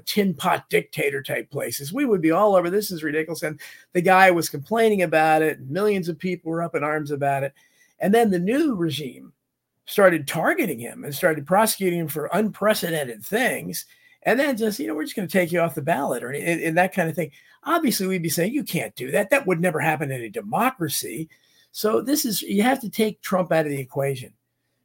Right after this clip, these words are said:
'cause he is the lightning rod here. And it just, this, this sets another, it's another disturbing precedent. So in the future, if there is a Huey Long or something, somehow one of these guys slips through the crack, Ross Perot or somebody that might be legit,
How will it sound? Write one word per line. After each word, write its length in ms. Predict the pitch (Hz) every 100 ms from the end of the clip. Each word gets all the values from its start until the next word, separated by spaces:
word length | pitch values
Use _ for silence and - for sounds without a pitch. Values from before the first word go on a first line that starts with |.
| _
'cause 160 | 165 143
he 140 | 208
is 100 | 240
the 100 | 196
lightning 400 | 175 180 190 170
rod 300 | 156 151 135
here. 320 | 131 131 123 -
And 200 | 156 160
it 160 | 170 160
just, 280 | 170 165 180
this, 220 | 185 - -
this 240 | 180 -
sets 300 | - 180 -
another, 380 | 151 156 160 170
it's 140 | 156
another 440 | 143 135 127 151 170
disturbing 580 | 180 - 135 135 139
precedent. 480 | 139 175 185 156 - _ _ _ _ _
So 180 | - 170
in 80 | 185
the 80 | 196
future, 440 | - 262 240 175
if 140 | 160 165
there 220 | 175 202
is 120 | 170
a 60 | 156
Huey 380 | 139 160 151
Long 300 | 139 143 143
or 80 | 131
something, 180 | - 143
somehow 340 | 139 220 208
one 200 | 170 180
of 60 | 185
these 160 | 165 139
guys 380 | 160 156 139
slips 260 | - 165 -
through 120 | 160
the 100 | 139
crack, 360 | 131 147 139 139
Ross 280 | 131 151 -
Perot 240 | 143 147
or 120 | 147
somebody 260 | 135 147 135
that 80 | 147
might 180 | 185
be 160 | - 151
legit, 500 | 131 127 120 156 -